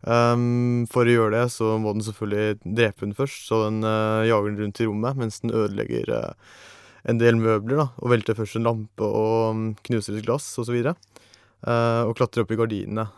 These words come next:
som er sånn typisk kattegreie å gjøre hvis de er sultne, selvfølgelig. Ehm, og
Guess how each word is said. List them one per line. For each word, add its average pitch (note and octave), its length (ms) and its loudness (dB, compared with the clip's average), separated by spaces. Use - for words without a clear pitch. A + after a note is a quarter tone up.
som A2+ 160 -6
er A2+ 120 2
sånn A2+ 140 -4
typisk A2 340 -6
kattegreie A2 480 -4
å G#2 80 0
gjøre G#2+ 100 -2
hvis G#2+ 180 -6
de G#2+ 80 -6
er G#2 80 -4
sultne, A2 420 -10
selvfølgelig. G#2+ 320 -8
Ehm, A#2 760 0
og A#2+ 600 4